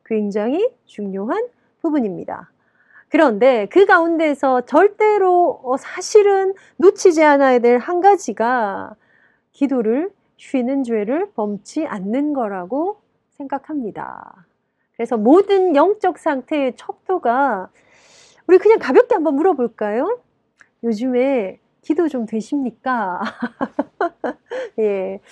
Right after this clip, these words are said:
잘못하면 기도가 어떤, 어떤, 어떤 행위? 어, 우리가 어떤 해야 되는 어떤 율법적인 거 이렇게 들어갈 수 있지만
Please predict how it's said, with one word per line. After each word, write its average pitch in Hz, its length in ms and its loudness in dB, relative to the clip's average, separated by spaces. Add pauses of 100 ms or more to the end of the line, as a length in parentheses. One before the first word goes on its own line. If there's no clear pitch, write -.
(380)
잘못하면 320 580 2
기도가 349 320 2
어떤, 254 600 -4 (540)
어떤, 254 260 -2
어떤 269 220 0
행위? 370 360 4 (240)
어, 202 400 -6
우리가 226 300 -2
어떤 262 320 -2
해야 330 180 0
되는 247 220 0
어떤 247 180 0
율법적인 311 680 0
거 214 180 0
이렇게 240 220 -4
들어갈 220 360 -2
수 240 140 -10
있지만 208 640 -6